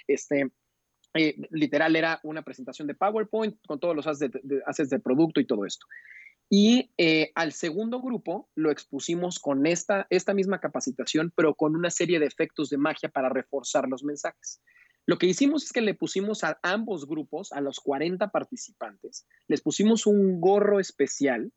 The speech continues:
en donde se estaban midiendo neurológicamente sus respuestas.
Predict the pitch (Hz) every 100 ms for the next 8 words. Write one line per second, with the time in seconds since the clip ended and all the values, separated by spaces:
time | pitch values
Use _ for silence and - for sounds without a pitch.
0 | _ _ - 151 147 147 - 139 165 180
1 | 190 160 170 180 175 156 139 147 156 170
2 | 156 143 143 143 - 120 139 - 233 -
3 | - - -